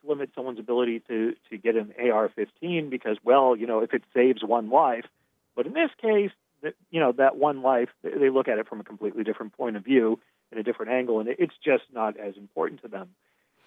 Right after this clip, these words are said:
It's interesting, I guess, um,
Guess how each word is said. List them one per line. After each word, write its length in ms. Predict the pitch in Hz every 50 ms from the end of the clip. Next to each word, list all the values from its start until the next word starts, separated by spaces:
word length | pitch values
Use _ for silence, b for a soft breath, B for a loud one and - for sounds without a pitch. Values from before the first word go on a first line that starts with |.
| _ -
It's 240 | 220 208 202 196 - - _ _ _ _ _ _ _ _ _ _ _ _ _ _ -
interesting, 760 | 208 226 233 - 220 214 185 - - - 196 196 196 190 190 -
I 140 | 151 151 156
guess, 300 | 143 160 160 160 160 156 - _ - _ _ _ _ _ _ -
um, 560 | 151 151 143 135 127 120 117 113 110 107 107